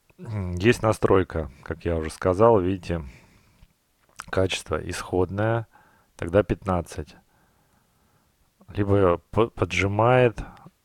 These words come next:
хотя я не понимаю, как сжимает, это уже сжатые форматы и фото, и видео. Ну, я потестирую это, скажу вам.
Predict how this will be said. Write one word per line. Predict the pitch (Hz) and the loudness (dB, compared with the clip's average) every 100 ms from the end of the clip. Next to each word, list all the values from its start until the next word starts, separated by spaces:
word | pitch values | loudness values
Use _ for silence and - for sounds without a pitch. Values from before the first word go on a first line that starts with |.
| _ _ | _ _
хотя | 90 90 90 | -10 -4 -2
я | 90 | -2
не | 90 | -4
понимаю, | 92 95 87 | -4 -2 -2
как | 85 85 | -2 -6
сжимает, | 80 82 92 98 95 85 | -6 -6 -4 -2 -2 -4
это | 82 82 | -4 -4
уже | 82 113 | -2 -2
сжатые | 101 107 104 104 98 | 0 2 2 0 -2
форматы | 104 101 101 98 92 98 92 | 0 0 -2 -4 -2 -2 -4
и | - - 92 87 82 | -8 -12 -10 -10 -10
фото, | - 87 - | -4 -4 -4
и | 87 82 | -6 -6
видео. | 87 82 85 82 82 | -8 -6 -6 -6 -8
Ну, | 82 87 92 | -12 -6 -2
я | 90 | 0
потестирую | 87 - 87 - 95 85 80 | -2 -6 -10 -6 -4 -4 -6
это, | - | -8
скажу | 87 - 85 85 | -12 -6 -4 -4
вам. | 78 73 | -6 -8